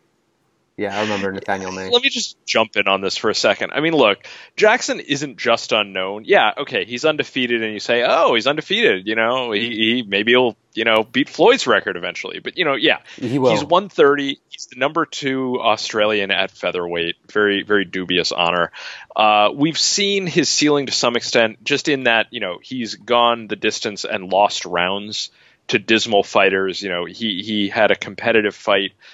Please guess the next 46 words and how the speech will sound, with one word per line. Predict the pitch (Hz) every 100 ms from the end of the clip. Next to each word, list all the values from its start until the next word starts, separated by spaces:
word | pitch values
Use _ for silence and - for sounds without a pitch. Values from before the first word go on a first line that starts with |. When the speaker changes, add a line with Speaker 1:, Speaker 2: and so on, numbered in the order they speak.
| - _ _
Speaker 2:
uh, | 92 90 87 87
with | 110 101
a |
fourteen | - - 107 - - 110 98
three | - 104
and | 90
one | 90 92
fighter | 85 107 95 87
two | 85 101
fights | 87 90 87 -
ago. | 87 90 87 85 - _ _ _ _ -
Um, | 87 85 85 85 - 180
we've | 247
seen | 214 269 202
him |
see | 139 - 131
his | 135 120
ceiling. | - 110 90 92 90
I | 107
mean, | 110
I, | 107 113 117 -
I, | 123 - - - - - - - -
<laughs> | - - - - - - - - - - -
I | 113 147 156
will | 147 135
call | 143 143 127
out, | 135
which | 107 -
no | 101 98 110
one | 117
else | 107 107
in | 110
the |
boxing | 90 95 - 104
world | 101 98
does, | 98 -
but | 98
I'll |
call | 90 113 104
out | 98
just | - -
his | 101
BoxRec | - 92 101 - 104 -
points. | 104 98 -
He's | 117
about | 131 120